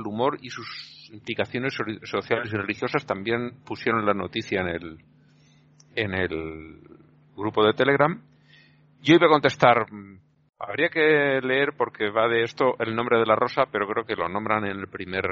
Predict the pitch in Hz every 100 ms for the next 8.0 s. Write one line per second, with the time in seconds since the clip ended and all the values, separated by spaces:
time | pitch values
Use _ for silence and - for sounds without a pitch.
0 | 90 - - - 101 98 - 101 110 110
1 | 98 98 98 98 98 98 110 - 117 123
2 | 120 98 104 - 98 - - - _ _
3 | _ _ _ - 127 113 113 151 131 120
4 | 127 127 131 110 113 107 104 98 98 113
5 | 113 113 104 95 82 80 95 82 95 131
6 | _ _ _ _ - 87 82 85 104 98
7 | 90 98 98 - - - - 87 80